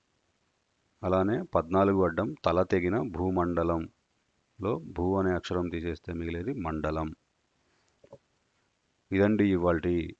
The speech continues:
ఆంధ్రజ్యోతి పూరణం పజిల్‌కి సమాధానాలు. ఈ వీడియో కనుక మీకు నచ్చినట్లయితే లైక్ చేయండి, షేర్ చేయండి, అలానే మా ఛానల్ని తప్పకుండా సబ్స్క్రైబ్ చేయండి.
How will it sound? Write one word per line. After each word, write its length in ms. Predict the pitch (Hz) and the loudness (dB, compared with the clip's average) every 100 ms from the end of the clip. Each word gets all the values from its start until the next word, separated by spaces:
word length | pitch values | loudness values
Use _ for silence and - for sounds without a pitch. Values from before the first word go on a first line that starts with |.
| _ - | _ -4
ఆంధ్రజ్యోతి 480 | 90 95 95 95 101 | 0 2 4 2 0
పూరణం 420 | - 90 92 95 | 0 0 2 2
పజిల్‌కి 380 | 90 80 82 85 | 0 0 -2 -4
సమాధానాలు. 760 | 82 80 82 82 80 80 85 - _ _ - | -4 -4 -2 -2 -2 -4 -8 -12 _ _ -10
ఈ 120 | 95 87 | -6 -2
వీడియో 320 | 90 92 104 | 4 6 6
కనుక 300 | 98 90 95 | 4 2 2
మీకు 260 | 90 85 | 0 0
నచ్చినట్లయితే 600 | 82 78 92 87 92 82 82 | -4 -4 -2 0 0 0 -2
లైక్ 340 | 80 78 - | -2 -4 -2
చేయండి, 320 | 87 82 82 | -2 -2 -4
షేర్ 260 | 82 80 82 95 | -2 -2 -2 0
చేయండి, 320 | 85 82 82 | 0 0 -2
అలానే 300 | 85 82 85 | -2 -2 -2
మా 120 | 85 | -2
ఛానల్ని 440 | 80 80 82 85 85 | -4 -4 -2 -2 -2
తప్పకుండా 520 | 90 - - 85 82 | -4 -6 -6 -4 -4
సబ్స్క్రైబ్ 540 | - 85 - 87 85 | -6 -8 -2 -2 0
చేయండి. 420 | 87 80 78 85 | -2 -2 -6 -10